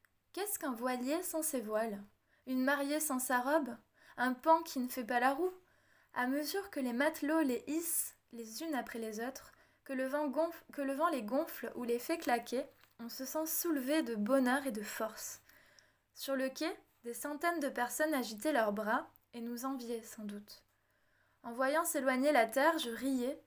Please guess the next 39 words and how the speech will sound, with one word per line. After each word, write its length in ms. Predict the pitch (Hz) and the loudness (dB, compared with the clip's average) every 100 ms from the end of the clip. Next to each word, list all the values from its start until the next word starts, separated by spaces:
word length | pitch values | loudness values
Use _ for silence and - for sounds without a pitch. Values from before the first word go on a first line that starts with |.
| - | -10
et 120 | 233 | -8
je 140 | 220 | -6
pleurais 400 | 214 233 269 277 | -8 -4 -2 -2
à 80 | 254 | -2
la 140 | 220 208 | -4 -8
fois. 220 | - 208 _ _ _ _ _ _ _ | -12 -14 _ _ _ _ _ _ _
Comme 280 | - 302 320 | 2 2 2
c'est 240 | - 262 220 | 0 -2 0
beau, 320 | 208 247 294 | 0 2 2
me 140 | 233 | 2
disais-je, 560 | 214 202 208 233 262 - - _ _ _ | -2 -4 -2 -2 -2 -6 -14 _ _ _
comme 220 | 302 311 311 | -4 -2 -2
on 60 | |
se 160 | - 269 | -2 -2
sent 260 | - 247 247 | 0 0 2
libre, 460 | 262 330 247 208 208 _ _ - - | 2 2 0 -6 -12 _ _ -20 -6
mais 220 | 254 269 | 2 2
aussi, 520 | 262 262 - 285 285 - _ _ _ - | 2 0 -2 -2 -6 -10 _ _ _ -12
où 100 | 339 | -8
cela 320 | - 294 330 | -2 0 0
finira-t-il ? 880 | 330 277 254 240 240 - 349 277 - _ _ - _ | -2 -2 -2 -2 -4 -2 -2 -2 -6 _ _ -20 _
Je 120 | 233 | -4
ne 120 | 262 269 | -2 -2
sais 180 | 302 | -2
même 280 | 294 320 339 | 2 2 2
pas 180 | 330 370 | 4 6
où 100 | 330 | 4
je 140 | 277 233 | 2 -2
vais. 240 | 214 240 - _ _ _ _ _ _ _ _ _ _ _ _ _ - | -4 -8 -12 _ _ _ _ _ _ _ _ _ _ _ _ _ -6
Les 120 | 240 | -6
premiers 420 | 240 339 339 311 | -2 -2 0 0
jours 180 | 311 349 | 2 4
à 120 | 240 | 4
bord 260 | 220 294 320 | 4 2 2
n'ont 180 | 214 | 0
pas 140 | 208 339 | 2 0
été 220 | - 254 | 0 -2
bien 220 | 208 294 | 0 2
agréables. 600 | 277 226 220 196 185 - | 2 0 -4 -6 -6 -14